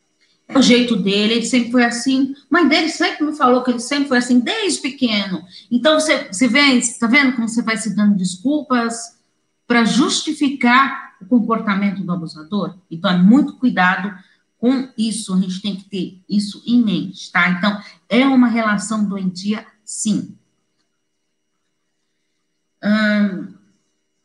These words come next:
bom, aí, depois de tantas incertezas e dúvidas que você passa a ter,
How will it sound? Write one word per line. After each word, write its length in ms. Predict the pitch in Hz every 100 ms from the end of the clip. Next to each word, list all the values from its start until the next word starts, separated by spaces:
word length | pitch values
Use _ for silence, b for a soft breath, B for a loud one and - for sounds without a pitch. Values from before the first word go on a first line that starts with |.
| _ _ _ _ _ _ _ _ _ _ _ _ _ -
bom, 200 | 190 -
aí, 380 | 240 311 330 190
depois 360 | 240 330 339
de 160 | 294 -
tantas 420 | 339 392 349 269
incertezas 920 | 285 - 277 - 208 240 226 202 185
e 80 | 240
dúvidas 500 | - 226 233 190 -
que 100 | -
você 300 | - - -
passa 300 | - - -
a 120 | -
ter, 500 | - 294 - - -